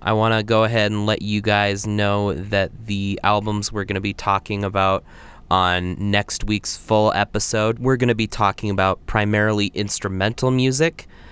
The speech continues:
The picks we're going to be exploring are going to be Mahavishnu Orchestra with their album The Inner Mounting Flame. We're gonna be covering Makaya McCraven with his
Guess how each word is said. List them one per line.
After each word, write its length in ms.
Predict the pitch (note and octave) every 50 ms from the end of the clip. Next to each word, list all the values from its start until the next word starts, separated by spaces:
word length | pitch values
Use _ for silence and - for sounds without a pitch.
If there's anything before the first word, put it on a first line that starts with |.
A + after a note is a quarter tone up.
| - - - - G#2+
The 260 | A2 A2 A2 A2 G#2+ - -
picks 400 | - - A#2+ - - - - A#2+
we're 140 | A#2+ A#2
going 260 | G2+ A2 G#2+ G#2+ G#2+ G2+
to 180 | - - A#2
be 400 | G#2 - G#2 G#2 G#2 G#2 G#2+ G#2+ -
exploring 880 | G#2 - - - - - G#2+ G#2+ G#2+ G#2+ G#2+ G#2+ A2 A2 A2 A2+ A#2 A#2 - - - - -
are 340 | G2+ G2 G2 G2 F#2 G2 G2+
going 360 | F2+ F#2+ G2 F#2+ F#2+ F#2+ F#2
to 180 | - - F#2+
be 480 | E2+ A2 A#2+ A2+ G2 E2+ D#2 D2 - - - - - - - -
Mahavishnu 1000 | - G2+ G#2 G#2+ G#2+ G#2 A#2 A#2 A2 G#2 G#2 G#2 G#2 G2+ - - - G#2+ G2+ F#2 -
Orchestra 760 | F#2+ G#2 A2 - A2+ A2 - - - B2+ B2+ C#3 D#3 E3 - -
with 260 | F2 G2+ G2+ - -
their 240 | G2+ F#2+ F#2 F2+ - -
album 600 | F#2+ F#2+ F#2+ F2+ - F#2 F2+ F2 F2 F2+ E2+ - -
The 220 | - F2+ F2 - E2+
Inner 200 | F2+ F2+ F2+ F2+
Mounting 540 | F2 F2+ F2+ F2+ F2 - - F#2+ F2+ F2
Flame. 540 | E2+ - - G#2 A2 A2+ B2 C3 C#3+ F3+ F#3 - - - - - - - - - - - - -
We're 140 | - G2+ G2+
gonna 140 | G2+ F#2+ F#2
be 140 | F#2 G2
covering 600 | - - - G2 F#2+ G2 G2+ G2 F#2+ F#2 F#2 F#2+ F#2
Makaya 520 | F2 - - - G#2 G2+ G2+ G2+ G2 G2
McCraven 680 | F#2+ - - - - A2+ A2+ A2+ A#2+ A#2 B2+ B2+ B2+ G#2+
with 140 | F#2 - -
his 280 | G#2 G2+ F#2+ F#2+ G2